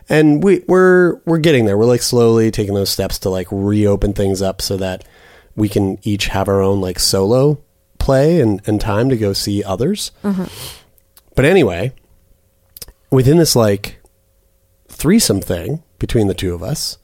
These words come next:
Speaker 1: that we've been exploring, and, and it's been really great and really fun, um, Becca came up with this idea where, so I, I have been taking, like, a lot of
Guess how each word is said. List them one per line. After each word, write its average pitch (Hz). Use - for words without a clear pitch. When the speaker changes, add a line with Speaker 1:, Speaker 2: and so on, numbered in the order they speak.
Speaker 1:
that 113
we've 120
been 107
exploring, 92
and, 101
and 101
it's 98
been 113
really 120
great 101
and 117
really 123
fun, 101
um, 120
Becca 131
came 120
up 120
with 120
this 110
idea 101
where, 101
so -
I, 170
I 160
have 143
been 139
taking, 113
like, 120
a 101
lot 92
of 92